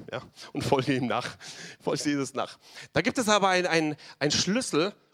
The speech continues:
um Verheißungen zu erben, Verheißungen zu bekommen. Und das bedeutet Glaube und Ausharren,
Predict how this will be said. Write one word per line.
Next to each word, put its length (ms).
um 160
Verheißungen 760
zu 300
erben, 460
Verheißungen 580
zu 120
bekommen. 380
Und 100
das 140
bedeutet 500
Glaube 440
und 240
Ausharren, 640